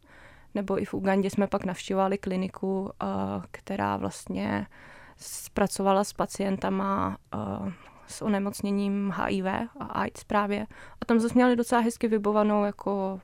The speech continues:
biolaboratoř. Takže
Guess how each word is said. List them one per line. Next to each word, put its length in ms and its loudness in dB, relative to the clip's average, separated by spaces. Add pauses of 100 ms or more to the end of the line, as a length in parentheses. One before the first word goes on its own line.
biolaboratoř. 1040 0 (1080)
Takže 600 2